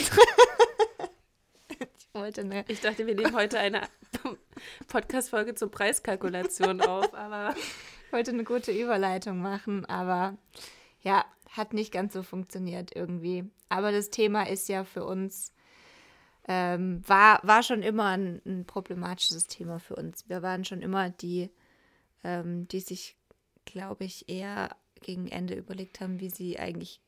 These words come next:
Speaker 1: Geld verdienen <laughs> können. Und zuerst standen immer die großen, guten Ideen im Vordergrund und was wir alles irgendwie Cooles machen können. Und am Ende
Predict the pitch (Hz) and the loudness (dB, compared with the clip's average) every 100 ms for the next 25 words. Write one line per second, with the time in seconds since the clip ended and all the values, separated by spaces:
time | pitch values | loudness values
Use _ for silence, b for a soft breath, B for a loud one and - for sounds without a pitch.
0 | - 180 175 160 - 170 170 165 175 - | -12 -6 -6 -8 -14 -8 -8 -6 -10 -14
1 | - - 254 - 226 214 226 208 - - | -16 0 6 8 6 0 -2 -2 -2 -4
2 | 180 190 - - - - 190 - 196 196 | -2 -4 -6 -12 -12 -8 -10 -8 -8 -6
3 | 190 - 185 185 190 185 208 - 196 185 | -8 -12 -10 -8 -10 -12 -12 -10 -10 -8
4 | 185 185 185 - 185 170 - 175 175 - | -8 -6 -10 -10 -10 -12 -10 -10 -10 -10
5 | 185 - - 190 185 - 175 180 - 180 | -12 -12 -14 -12 -10 -6 -6 -6 -8 -6
6 | 175 175 185 170 185 185 185 - 175 247 | -6 -8 -8 -6 -4 -6 -6 -6 0 2
7 | 240 220 202 175 196 196 | 2 2 0 0 0 0